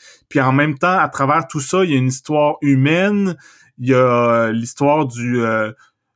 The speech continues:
euh, de, du mariage d'Oppenheimer, puis il y a aussi sa maîtresse, euh, communiste, il y a tout ça qui se pro-, qui, qui est raconté. Euh,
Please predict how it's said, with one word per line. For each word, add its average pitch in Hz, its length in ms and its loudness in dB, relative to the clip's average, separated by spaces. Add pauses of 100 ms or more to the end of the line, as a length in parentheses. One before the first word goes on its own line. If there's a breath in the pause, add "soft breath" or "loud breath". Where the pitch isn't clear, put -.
euh, 120 180 -2
de, 117 340 -2
du 120 140 -10
mariage 135 720 0
d'Oppenheimer, 143 920 0
puis - 100 -10
il - 20 0
y - 20 2
a 120 40 0
aussi 123 200 -8
sa 127 180 -2
maîtresse, 143 720 0
euh, 120 340 2
communiste, 127 680 -2
il 131 40 -4
y - 40 0
a - 20 -6
tout - 220 -6
ça 185 140 -2
qui - 120 -12
se - 80 -14
pro-, 120 400 -2 (220)
qui, 127 140 -18 (140)
qui 139 140 0
est 135 80 2
raconté. 139 800 0 (420 loud breath)
Euh, 123 280 2